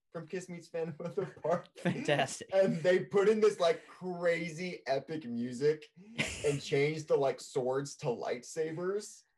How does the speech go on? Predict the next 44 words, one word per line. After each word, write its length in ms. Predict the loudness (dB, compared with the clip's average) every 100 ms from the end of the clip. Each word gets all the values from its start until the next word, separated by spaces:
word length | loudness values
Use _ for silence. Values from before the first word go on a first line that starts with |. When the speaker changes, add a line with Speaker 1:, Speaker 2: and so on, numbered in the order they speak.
| _ _ _ -6
Speaker 1:
And 100 | 0
it's 180 | 2 2
Speaker 2:
Jesus. 200 | -2 -4
Speaker 1:
just, 240 | -4 -4 2
it's 240 | 2 2
really 480 | -6 -2 2 2 0
ridiculous 800 | -4 -8 -6 -8 -6 -6 -6 -8
and 120 | -12 -6
funny. 240 | 0 2 2
And 60 |
I 100 | 0
hope 240 | 4 4 6
the 80 | 4
Speaker 2:
<laughs> 120 | 2
Speaker 1:
person 360 | 2 0 0
that 160 | 0 0
made 180 | 0 2
it 180 | 0 -4
knows 840 | -4 0 2 2 0 -4 -10 -12 _ _ -20 -18 -10 -2
that 100 | -2
it's 160 | -2
really 200 | -6 -6
ridiculous 760 | -6 -10 -12 -8 -4 -4 -4 -10
and 160 | -10 -10
funny, 440 | -8 -6 -4 -6 -10 _ _ _ _ _
because 300 | -2 -2 -2
if 80 | -4
he 140 | -6
was 160 | -6 -10 0
meant 180 | 0
to 80 | 2
make 160 | -4 -4
it, 80 | -6
like, 140 | -10
a 60 | -10
serious 500 | -10 -8 -6 -6 -8
thing, 420 | -4 -4 -4 -6
like, 200 | -6 -6 -8 _
woof, 320 | -4 4 4 2
swing 320 | -12 -10 -8 -6
and 80 |
a 40 | -6
miss. 280 | -4 -4 0
Speaker 2:
Yeah. 400 | 4 4 4